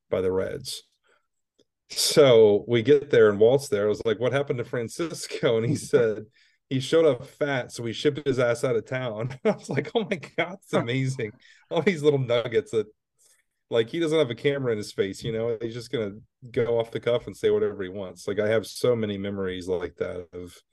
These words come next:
Speaker 1: spring training. It's, it's great.
Speaker 2: Yeah, and you, I mean, you can't get experience like that at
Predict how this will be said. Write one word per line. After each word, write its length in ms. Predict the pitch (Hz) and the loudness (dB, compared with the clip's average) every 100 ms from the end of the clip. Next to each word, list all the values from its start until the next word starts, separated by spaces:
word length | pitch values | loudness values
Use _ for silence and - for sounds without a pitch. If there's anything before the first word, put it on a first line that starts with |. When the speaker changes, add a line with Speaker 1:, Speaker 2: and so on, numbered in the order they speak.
| _ _ _ _ | _ _ _ _
Speaker 1:
spring 320 | - - 107 | -6 0 0
training. 480 | - 95 92 87 85 | 2 -2 -2 -4 -10
It's, 320 | 92 - - - | -12 -10 -14 -10
it's 200 | 95 - | -10 -10
great. 380 | - 95 90 90 - - _ _ _ _ _ _ - | -8 -4 -4 -4 -14 -20 _ _ _ _ _ _ 0
Speaker 2:
Yeah, 140 | 180 | 2
and 120 | 143 | 4
you, 100 | 147 143 185 | 2 0 0
I 60 | |
mean, 140 | 170 175 | 2 2
you 60 | |
can't 340 | - 180 156 - _ _ | 4 4 4 0 _ _
get 160 | - 143 | 0 0
experience 560 | 131 - 143 135 127 139 | 0 -4 -4 -2 -4 -6
like 180 | 123 - | -6 -4
that 320 | 127 - - | -4 -4 -4
at 240 | 127 127 | -4 -6